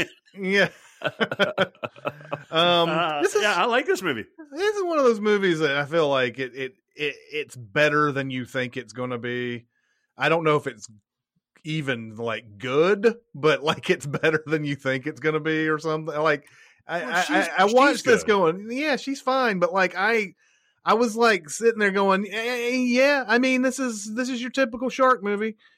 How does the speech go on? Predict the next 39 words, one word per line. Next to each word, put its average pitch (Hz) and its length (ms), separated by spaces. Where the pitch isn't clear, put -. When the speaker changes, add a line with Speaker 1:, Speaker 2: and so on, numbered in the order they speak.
Speaker 1:
Um, 175 760
and, 185 300
uh, 170 460
and, 175 340
and, 175 240
and 175 220
it's 175 180
better 220 400
than 214 160
I 220 100
thought 240 240
it 196 80
would 165 140
be. 175 140
I - 20
thought 190 180
it 196 40
would 180 120
be 180 140
horrible, 185 500
horrible, 185 280
horrible. 175 480
Uh, 160 240
and 165 160
I'm 165 100
sort 190 260
of 151 120
giving 170 300
it 165 100
a 156 60
pass 165 480
is 120 120
what 127 200
I 120 100
felt 131 280
like 110 260
when 117 120
I 110 60
watched 113 520